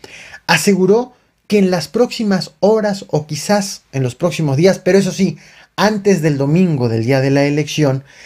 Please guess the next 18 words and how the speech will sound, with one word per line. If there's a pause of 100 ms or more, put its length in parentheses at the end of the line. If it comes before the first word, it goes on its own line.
(220)
se
harán
públicas (380)
presuntas
cuentas
bancarias (280)
a
su
nombre (260)
y
a
nombre
de
su
familia (260)
abiertas
en (240)
Dubái.